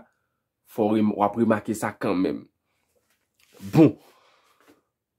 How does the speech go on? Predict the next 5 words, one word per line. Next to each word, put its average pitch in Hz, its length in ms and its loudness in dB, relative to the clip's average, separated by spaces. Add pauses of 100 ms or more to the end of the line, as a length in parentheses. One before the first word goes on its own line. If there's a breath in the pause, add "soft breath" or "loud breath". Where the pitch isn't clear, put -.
(2750)
yon 185 180 0
klasiko... 202 560 -2 (720)
Se - 160 0
yon 156 160 4
match 165 460 -2